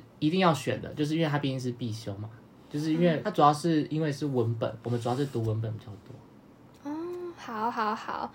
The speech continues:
Speaker 2: 那你，那你可以跟我们说一下，就是你大一到大四的课程是怎么安排的吗？就可能你大一的时候会是一开始进戏剧系的时候会需要学一些比较基础的东西，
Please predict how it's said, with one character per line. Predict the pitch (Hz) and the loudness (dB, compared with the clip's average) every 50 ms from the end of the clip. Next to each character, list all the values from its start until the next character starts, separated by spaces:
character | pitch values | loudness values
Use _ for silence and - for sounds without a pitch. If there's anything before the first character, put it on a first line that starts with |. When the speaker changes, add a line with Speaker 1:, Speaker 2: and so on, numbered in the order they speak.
| - - - - - | -12 -20 -14 -2 4
Speaker 2:
那 | 440 480 - - - | 6 6 6 6 2
你， | 254 269 - - | 0 0 0 4
那 | 320 415 480 427 | 6 8 8 8
你 | 320 269 | 8 8
可 | 269 294 | 6 6
以 | 247 | 6
跟 | - 269 | 8 6
我 | 269 | 6
们 | 254 220 220 | 6 4 0
说 | 220 - - 254 240 | 0 4 4 6 6
一 | 226 | 6
下， | - 240 240 | 4 2 2
就 | 240 262 | 2 2
是 | 262 302 | 4 4
你 | 269 233 208 | 2 2 4
大 | - 269 254 233 - | 6 6 6 6 4
一 | 208 202 | 0 0
到 | - 220 220 | 2 2 2
大 | - 226 208 | 2 0 0
四 | 220 - - 220 | 0 -2 -4 -4
的 | 220 214 | -4 -4
课 | - - 247 | -4 -4 -6
程 | - 240 233 | -4 -4 -8
是 | 214 - - - | -8 -8 -10 -10
怎 | - - 190 | -8 -6 -6
么 | 185 - | -6 -6
安 | - 185 175 180 202 | -6 -6 -6 -6 -6
排 | 214 - - - | -6 -6 -8 -8
的 | - - | -10 -10
吗？ | - - | -8 -2
就 | 254 339 403 | 4 4 6
可 | 403 370 | 6 8
能 | 262 247 233 - - - | 6 6 4 0 -4 -4
你 | 220 220 | -4 2
大 | - 339 294 - | 6 6 6 6
一 | - 277 | 6 4
的 | 277 277 | 4 4
时 | 262 - - | 2 0 -2
候 | 226 233 254 254 254 - - - - - | 2 6 6 4 4 2 -16 -12 0 6
会 | 302 285 | 8 8
是 | 277 - - 294 294 277 262 - - - | 8 6 2 2 4 4 2 0 -4 -4
一 | - 302 | -2 2
开 | - 320 311 | 4 6 6
始 | 285 247 | 6 4
进 | 226 269 269 254 | 2 2 2 2
戏 | 254 - 285 262 | 2 0 -2 -2
剧 | 240 254 254 247 214 165 | -2 -2 -2 -2 -2 -4
系 | - - - 269 247 | -4 -4 -2 0 0
的 | 220 226 | 0 0
时 | - 185 | 0 0
候 | 214 | 0
会 | 233 254 262 254 | 2 6 4 4
需 | 254 - 254 | 4 4 4
要 | 240 233 233 240 | 6 6 6 4
学 | - - - - 180 - | 4 0 0 0 0 2
一 | - | 2
些 | 240 - 240 | 6 6 6
比 | 214 | 6
较 | 220 226 240 | 6 0 0
基 | 226 - 233 226 | -2 -2 -2 -2
础 | 220 - - 202 | -2 -2 -6 -8
的 | - - - - | -10 -8 -4 -4
东 | 202 190 185 | -2 -2 -2
西， | 214 - - - - | -6 -10 -12 -10 -10